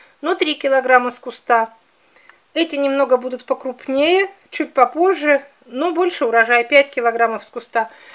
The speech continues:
Поэтому, когда вы будете выбирать, вы должны определить, что вам важнее, или скороспелость, или крупноплодность,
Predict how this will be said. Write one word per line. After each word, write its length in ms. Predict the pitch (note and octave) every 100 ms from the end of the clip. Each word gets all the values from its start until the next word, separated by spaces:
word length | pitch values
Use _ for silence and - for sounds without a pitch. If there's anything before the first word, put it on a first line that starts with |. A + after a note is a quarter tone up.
| -
Поэтому, 380 | C#4 E4+ F4 E4+
когда 260 | E4+ D4+ D#4+
вы 100 | E4
будете 380 | E4+ D#4 - C#4+
выбирать, 480 | C#4 D#4 E4+ E4+ - - -
вы 100 | C4
должны 300 | C#4+ D4 D#4
определить, 560 | D4 D4 C4 D4 D4 -
что 260 | - E4+ D#4+
вам 220 | C#4 B3
важнее, 520 | B3+ B3+ B3+ B3 A3
или 300 | - E4 E4+
скороспелость, 920 | E4 C4 A#3+ A#3 - A#3+ A3 F#3+ -
или 240 | - D#4+ E4
крупноплодность, 1000 | E4 D4 C4+ C4+ C4 B3 A#3 G3+ F#3+